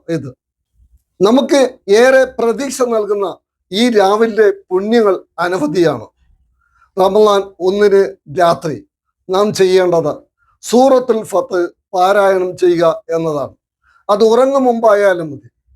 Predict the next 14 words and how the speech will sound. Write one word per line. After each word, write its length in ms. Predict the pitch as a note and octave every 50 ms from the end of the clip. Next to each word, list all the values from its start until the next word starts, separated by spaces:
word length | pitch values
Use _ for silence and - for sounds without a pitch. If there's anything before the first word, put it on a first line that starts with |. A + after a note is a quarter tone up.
| _ _ - D#3
റമദാനിലെ 680 | F3+ F3+ G3 A3 G#3 G#3+ G#3 G3+ G3 G3 F#3+ G3 F#3+ F3+ D#3+ - - C#3+ F3+
രാത്രി 340 | F3+ F#3 G3 G3+ - - G#3+ G3+ -
നിസ്കാരങ്ങളൊക്കെ 760 | - - - G#3+ G3 F#3 F#3 F3 F#3 F#3 F3+ F3 - F#3 E3+ E3 E3
കഴിഞ്ഞ്, 340 | E3 F3 F3 F3 F#3 F#3+ G3 - _ _ _ _ _ - F3
തറാവിയൊക്കെ 600 | F3 F3+ F#3 F#3+ F#3+ G3 F#3+ F#3 F3 - F#3+ F#3 F3+ E3+
കഴിഞ്ഞ് 380 | D#3+ E3 E3+ E3+ F3+ F#3+ G3 - _ _ _ _ _ _ _ -
നമ്മൾ 240 | F3 F3+ F#3+ G3 G3
കിടക്കാൻ 540 | - G3 F3+ F3 F3+ F3 - G3+ F#3+ F3+ F3
നേരത്ത് 340 | E3+ E3 E3 E3 - - C3 B2+ - _ _ _ _ _ - -
സൂറത്തുൽ 500 | F#3 G3 G#3+ A3 G#3+ G3 - G3+ F#3 F3 F3
ഫത്ത് 380 | F3 E3 - - F3 E3 D#3+ D#3 - -
ഓതുക. 320 | D#3 D#3+ C3 D3 C#3+ C3+ A#2 - - _ _ _ _ _ - - G3
അതോടൊപ്പം 440 | F#3+ A#3+ A#3+ A#3 A#3 A3+ A3 F#3+ F#3+ F#3+
തന്നെ 200 | F#3+ F3+ F3+